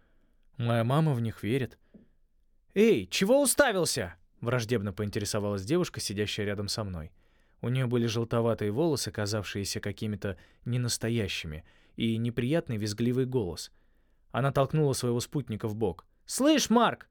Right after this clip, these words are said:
этот тип все время на меня пялится!» Я не сразу понял, что она имеет в виду меня. «Я... это...» пробормотал я, не зная, что сказать. Молодой человек рядом с ней, казалось, вот-вот порвет мускулами футболку. Он, не отрываясь, смотрел на старого служаку.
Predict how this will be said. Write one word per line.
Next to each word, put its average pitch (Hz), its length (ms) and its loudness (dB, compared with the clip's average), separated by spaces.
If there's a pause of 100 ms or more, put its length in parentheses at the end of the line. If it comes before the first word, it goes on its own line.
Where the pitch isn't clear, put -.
(180)
этот 208 320 2
тип 269 200 2
все - 200 4
время 247 280 6
на 202 60 4
меня 196 220 6
пялится!» 190 640 2 (640)
Я 98 160 -2
не 123 80 0
сразу 147 340 0
понял, 123 280 -2
что 110 200 -2
она 107 200 0
имеет 104 280 -2
в 101 40 -8
виду 113 200 -2
меня. 110 360 -4 (760)
«Я... 147 480 2 (480)
это...» 131 640 2 (240)
пробормотал 113 560 -2
я, 120 160 0
не 113 120 -2
зная, 101 220 -4
что 104 160 -6
сказать. 95 460 -6 (580)
Молодой 104 320 2
человек 151 360 2
рядом 151 240 0
с - 100 -4
ней, 151 140 0
казалось, 135 420 2
вот-вот 120 420 -2
порвет 117 400 0
мускулами 107 480 -6
футболку. 104 640 -8 (520)
Он, 135 220 0
не 156 80 2
отрываясь, 139 500 0
смотрел 110 420 -2
на 120 100 -4
старого 87 380 -4
служаку. - 580 -10